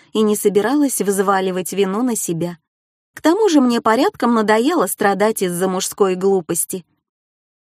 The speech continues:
«Ты сама слышала, что он сказал», возразила я. «Я всего лишь рычаг, больше ему от меня ничего не нужно».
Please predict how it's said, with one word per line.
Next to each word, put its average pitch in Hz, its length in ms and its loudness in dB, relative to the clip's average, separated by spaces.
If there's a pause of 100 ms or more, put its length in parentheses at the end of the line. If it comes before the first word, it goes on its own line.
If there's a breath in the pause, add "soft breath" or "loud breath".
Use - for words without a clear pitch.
«Ты 254 140 0
сама 247 340 2
слышала, 214 560 2
что 185 240 -2
он 180 140 -2
сказал», 185 580 -2
возразила 180 640 -2
я. 175 280 -6 (500)
«Я 330 180 4
всего 262 320 0
лишь 302 260 2
рычаг, 233 720 -2 (280)
больше 262 380 4
ему 208 200 2
от 196 180 0
меня 208 300 -2
ничего 208 460 0
не 190 160 0
нужно». 170 420 -4